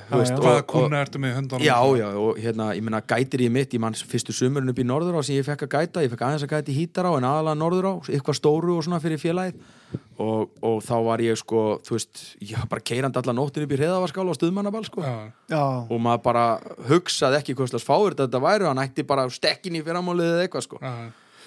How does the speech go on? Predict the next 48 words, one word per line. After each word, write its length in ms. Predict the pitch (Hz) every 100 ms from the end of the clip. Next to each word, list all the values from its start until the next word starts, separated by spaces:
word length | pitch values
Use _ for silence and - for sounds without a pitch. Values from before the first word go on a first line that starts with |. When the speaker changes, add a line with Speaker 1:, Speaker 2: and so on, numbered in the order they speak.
| - _ _ _ - _ -
Speaker 1:
Maður 280 | 143 147 147
svaf 320 | - 143 175 180
ekki 120 | 175
alla 100 | 165
nóttina 400 | 165 185 202 180 165
af 80 | -
spenningi 540 | 175 190 214 208 202
að 140 | 185 175
fara, 140 | 175
að 60 | 165
fara 140 | 180 175
með 100 | 170
veiðimanninn 540 | 185 220 202 190 190
út, 140 | 226 -
svo 80 | 151
var 80 |
hann 80 | 156
ekkert 140 | 147 139
sofnaður 480 | 185 185 277 233 208
klukkan 180 | 214 202
fimm 220 | 220 262
þegar 140 | 226 202
þú 60 |
varst 120 | 180 196
að 60 |
keyra 220 | 190 214 220
hann 80 |
úr 80 | 202
hreddanum, 380 | 226 233 262 226 - _ _ _
Speaker 2:
Já. 60 | 147 139
Speaker 1:
sofandi 320 | 185 202 202
í 20 |
aftursætinu. 520 | 214 220 208 220 220 131 _ -
Speaker 3:
Mér 60 | 131
finnst 160 | 117 127
þetta 160 | 123
núna 460 | 117 123 147 151 131
einhvern 180 | 131 135
veginn 160 | 127
þegar 140 | 123 120
maður 100 | 117
er 80 |
að 60 | 117
gæta, 220 | 131 127 113
þetta 140 | 117
eru 60 | 117
kannski 240 | 127 135 123 _ _ _ _ _ _ _ -
tveir, 300 | 139 139 135